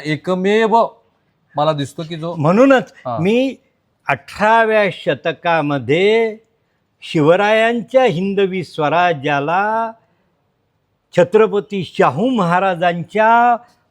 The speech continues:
Speaker 2: मार्गदर्शनाखाली साम्राज्य करणारा
Speaker 1: वा.
Speaker 2: हा एक छत्रपतींचा
Speaker 1: खऱ्या अर्थाने
Speaker 2: विश्वासू,
Speaker 1: हम्म.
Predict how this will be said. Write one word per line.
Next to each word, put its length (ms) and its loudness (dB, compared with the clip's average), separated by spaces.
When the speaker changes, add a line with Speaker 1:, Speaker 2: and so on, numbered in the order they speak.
Speaker 2:
मार्गदर्शनाखाली 1900 -2
साम्राज्य 720 0
करणारा 480 -4
Speaker 1:
वा. 400 2
Speaker 2:
हा 300 2
एक 380 2
छत्रपतींचा 1300 -2
Speaker 1:
खऱ्या 320 0
अर्थाने 360 0
Speaker 2:
विश्वासू, 640 2
Speaker 1:
हम्म. 420 -14